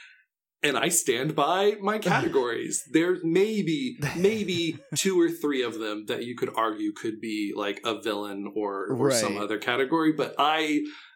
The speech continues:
Speaker 1: am comfortable saying that S P D got thirty story worst.
Speaker 2: That is half of the worsts.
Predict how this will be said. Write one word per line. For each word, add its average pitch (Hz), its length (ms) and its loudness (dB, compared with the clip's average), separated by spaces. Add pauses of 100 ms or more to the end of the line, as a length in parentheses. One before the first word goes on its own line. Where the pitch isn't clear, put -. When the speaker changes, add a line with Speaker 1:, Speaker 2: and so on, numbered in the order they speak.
(460)
Speaker 1:
am 156 180 4
comfortable 131 420 2
saying 120 360 0
that 113 120 -2
S 113 180 0
P 117 100 -6
D 90 160 -10
got 131 260 -4
thirty 113 260 2
story - 380 0
worst. 143 220 0
Speaker 2:
That 214 80 6
is 254 220 4
half 175 400 2
of 156 180 0
the 143 120 0
worsts. - 800 -4